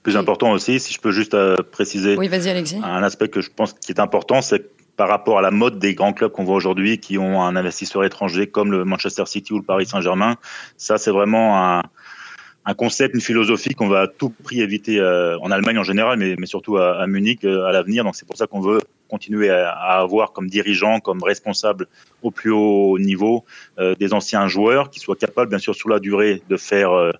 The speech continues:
Speaker 1: durer, que le club soit toujours aussi compétitif sur le plan sportif et en une aussi bonne santé économique en même temps, ce qui est toujours difficile à réaliser. On veut pas d'aide extérieure pour, justement, encore une fois, renforcer ce sentiment d'identification entre supporters et,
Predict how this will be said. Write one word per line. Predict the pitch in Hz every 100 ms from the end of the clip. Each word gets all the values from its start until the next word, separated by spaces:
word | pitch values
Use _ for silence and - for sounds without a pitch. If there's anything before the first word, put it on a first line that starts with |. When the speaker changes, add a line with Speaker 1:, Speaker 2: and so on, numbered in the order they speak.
| -
Speaker 1:
durer, | 104 107 151
que | 151
le | 98
club | 98 110
soit | 98 - 101 101 -
toujours | 131 127 113
aussi | - -
compétitif | - 117 110 110 - 117 - -
sur | - 101
le |
plan | 110
sportif | 98 110 - 120 101
et | 98 _ _ -
en | 104 101 - _ - 120
une | 107 107
aussi | 113 -
bonne | 110 131
santé | 135 117 113
économique | 107 110 101 110 104
en |
même | 98 95
temps, | 131 139
ce |
qui | -
est | 95 _ _ _
toujours | 113 110 92 - _
difficile | 107 110 - 110
à |
réaliser. | 95 101 92 92 110 139 139 - - - -
On | 98
veut | 104
pas | 127
d'aide | 120 123
extérieure | 120 - 110 101 90 - _
pour, | - 147 131
justement, | 117 - 110
encore | 120 107 98
une | 98
fois, | - 120
renforcer | 110 110 - 113 - 123
ce | -
sentiment | - 110 - 104 113
d'identification | 110 107 104 98 104 107 95 - 117 120 -
entre | 98 -
supporters | 92 98 95 - 101 107
et, | 87 82